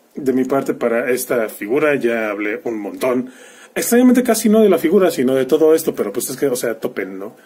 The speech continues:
Bien, pero pues ya nuevamente esta ha sido la figura clase deluxe de la línea War for Cybertron Earthrise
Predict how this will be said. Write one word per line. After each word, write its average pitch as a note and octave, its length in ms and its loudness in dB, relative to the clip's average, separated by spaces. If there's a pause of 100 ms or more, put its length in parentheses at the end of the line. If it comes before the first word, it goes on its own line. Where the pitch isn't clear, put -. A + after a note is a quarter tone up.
(880)
Bien, D#3+ 240 2
pero C#3 160 -2
pues C3+ 120 -2
ya A3 160 4
nuevamente E3+ 580 2
esta D#3 300 2
ha D3 40 2
sido D3+ 320 0
la B2+ 440 2
figura C3+ 600 0 (120)
clase C#3 460 0
deluxe C#3 600 0 (300)
de C#3+ 160 -2
la A#2+ 100 2
línea C3 340 0
War B2+ 240 0
for A#2+ 220 -4
Cybertron B2+ 720 -4
Earthrise A#2 840 -2